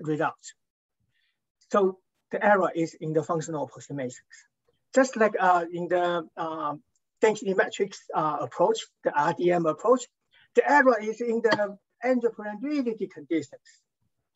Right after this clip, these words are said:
right? So there are many errors in D F T. uh, two outstanding systematic errors that I will talk about. It's these two, uh, major failure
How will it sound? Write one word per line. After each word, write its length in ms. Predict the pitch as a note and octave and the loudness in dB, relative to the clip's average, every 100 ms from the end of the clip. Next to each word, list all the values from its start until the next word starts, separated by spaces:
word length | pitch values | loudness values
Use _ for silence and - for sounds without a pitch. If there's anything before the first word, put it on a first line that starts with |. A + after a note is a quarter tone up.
| - | -12
right? 140 | E3+ - _ _ _ _ _ _ | -12 -12 _ _ _ _ _ _
So 260 | - A3+ C#4 | 2 2 2
there 120 | G#3 | 0
are 60 | G#3 | 4
many 300 | C#4 D4 C#4+ | 4 2 2
errors 420 | A#3 F#3 D#3+ C#3+ - | 2 4 2 0 -8
in 140 | E3 | -12
D 160 | D#3 F3+ | -6 -4
F 80 | - | -4
T. 340 | - E3 E3+ A#3 _ _ _ _ _ _ - | -8 -6 -4 -6 _ _ _ _ _ _ -6
uh, 220 | F#3+ F3+ F3+ _ _ - | -4 -4 -10 _ _ -12
two 440 | - D#4 D#4 C#4+ - | 0 4 4 2 0
outstanding 1000 | F3+ F#3 - - - C4 C4 B3 A3 G3 G3 | 0 0 -4 -4 2 4 4 2 -2 -4 -8
systematic 720 | - - F#3 F#3+ G#3 G3 - | -16 -10 -6 0 0 -2 -6
errors 640 | F#3 D#3+ C3 A#2+ - - _ _ _ _ - | -6 -6 -6 -10 -16 -20 _ _ _ _ -6
that 180 | D#3+ E3 | -6 -4
I 100 | C#3+ | -6
will 280 | D3+ D3+ D#3 | -6 -6 -8
talk 240 | - F3+ F3 | -4 -4 -2
about. 360 | C3+ B2 - - - | -6 -10 -12 -18 -16
It's 180 | - - | -18 -10
these 280 | F3+ A3+ A3+ | -4 -4 -4
two, 260 | - D#3+ E3 - | -4 -4 -4 -8
uh, 140 | C#3 C3 _ _ _ _ _ _ _ - | -12 -12 _ _ _ _ _ _ _ 2
major 420 | A3+ A#3 G3 F3 | 6 6 6 0
failure 500 | - G3+ E3+ B2+ | 2 4 2 -2